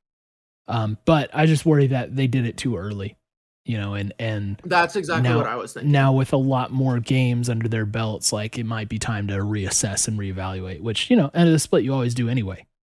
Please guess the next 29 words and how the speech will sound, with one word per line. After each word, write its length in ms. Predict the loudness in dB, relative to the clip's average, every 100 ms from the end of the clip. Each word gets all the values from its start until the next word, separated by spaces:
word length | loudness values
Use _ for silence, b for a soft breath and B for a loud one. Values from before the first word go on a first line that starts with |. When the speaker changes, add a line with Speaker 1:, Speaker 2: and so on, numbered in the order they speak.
| _ -14
Speaker 1:
So. 160 | -14 -16 _ _ _ _ _ _ _ _ _ _ -6
Speaker 2:
Yeah. 240 | -2 -2 0
And 140 | 2
I 40 | 4
mean, 340 | 2 0 -4 B B _ _ _ _ _ _ _ 2
obviously 420 | 2 2 2 2
it 80 | 2
makes 220 | -2 -2
sense 240 | -4 -4
why 340 | -6 -4 -2 -2
they 360 | -2 -4 -6 -10
kind 200 | -10 -6 -6
of 160 | -4
did 320 | 0 0 -2
kind 220 | -8 -8 -6
of 220 | -10 -12 -16 -18 _ _ _ _ _ _ _ _ -10
run 420 | -4 -2 0 0
with 200 | -2 -2
that 300 | -2 -2 -2
play 180 | -4 -2
style 300 | -2 -6 -6
so 200 | -6 -2
early 260 | 0 0 -2
because 500 | -4 -4 -4 -6 -18 _ _ -6
it 60 | -6
was 160 | -6
finding 320 | -8 -10 -8 -8
them 140 | -10
success. 580 | -10 -6 -6 -6 -12